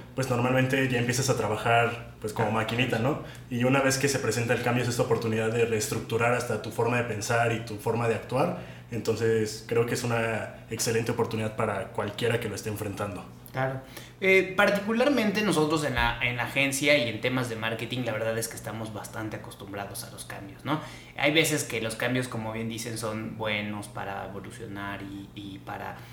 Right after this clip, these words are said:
Speaker 2: sumar, ¿no? Pero también hay muchos cambios que son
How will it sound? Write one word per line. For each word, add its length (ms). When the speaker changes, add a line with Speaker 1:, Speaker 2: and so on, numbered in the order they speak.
Speaker 2:
sumar, 720
¿no? 320
Pero 120
también 260
hay 80
muchos 360
cambios 420
que 140
son 640